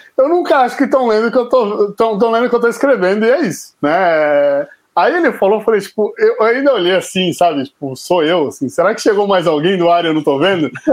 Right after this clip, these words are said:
Saca? <laughs> Eu vou, essa foi a sensação que eu tive. E aí, pô, semanas depois, eu fui ouvir o podcast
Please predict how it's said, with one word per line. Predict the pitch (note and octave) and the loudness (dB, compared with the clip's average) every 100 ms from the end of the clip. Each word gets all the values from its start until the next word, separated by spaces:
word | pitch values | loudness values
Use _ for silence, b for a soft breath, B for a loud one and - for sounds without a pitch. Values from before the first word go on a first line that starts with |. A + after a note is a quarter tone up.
| F3+ | 0
Saca? | A3+ F3+ - - - | 0 0 -2 -4 -6
<laughs> | - - | -8 -2
Eu | F#3+ | -2
vou, | F#3 A#3+ A3+ A#3+ | 0 0 2 2
essa | B3 D#4 | 2 2
foi | C#4 | 2
a | C4 | 2
sensação | C4+ A#3 - A3 B3 | 0 0 0 0 0
que | A#3+ | 0
eu | C4 | -2
tive. | - F#3+ C#3+ B2+ b b - | 0 -4 -4 -8 b b -4
E | G3 | 0
aí, | A#3+ A3 A#3 D#4 D4+ - | 2 0 0 -2 -4 -2
pô, | C4 G3 F3 | -2 -2 -10
semanas | - - G#3+ A3 F4 C4 G#3 | -8 -4 0 0 0 0 0
depois, | F#3 - G3 E4+ - - | -2 0 0 0 -2 -4
eu | - A3+ - | -2 -2 0
fui | B3 | 0
ouvir | F#4 A3+ B3+ | 0 0 -2
o | - | 0
podcast | A3+ G3 E3 F3 D3+ E3+ - - | -2 -2 -4 0 0 0 -6 -16